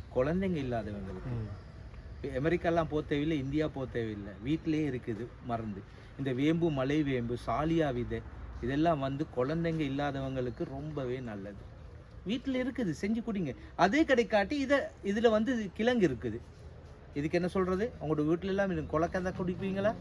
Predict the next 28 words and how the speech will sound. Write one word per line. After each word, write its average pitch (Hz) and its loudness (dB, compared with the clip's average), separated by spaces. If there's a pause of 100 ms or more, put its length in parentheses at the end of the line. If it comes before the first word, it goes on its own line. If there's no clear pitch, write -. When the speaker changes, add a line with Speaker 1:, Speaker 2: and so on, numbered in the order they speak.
(120)
Speaker 2:
குழக்கஞ்சி 147 0
குடிப்போம். 120 -6
Speaker 1:
இதுல 190 6
வந்து 180 4 (100)
சி-, - -4
இதுல 180 2
வந்து 190 2
கிழங்கு 220 4
இருக்குது. 120 -2
இந்த 160 -2 (100)
கிழங்கை 202 2
நீங்க 156 0 (240)
அவிச்சு 185 0
குடிங்க, 139 0 (320)
அவங்களுக்கு 143 -2
நல்லது. 107 -6 (280)
இது 156 2
பெண்கள் 185 2
சம்பந்தமானது. 127 -2
பி 160 -4
சி 175 -2
ஓ 160 4
டி 151 -2
ப்ராப்ளம் 131 -2
உள்ள 123 -2
பெண்களுக்கு 127 -4
ரொம்ப 120 -6
நல்லது. 104 -8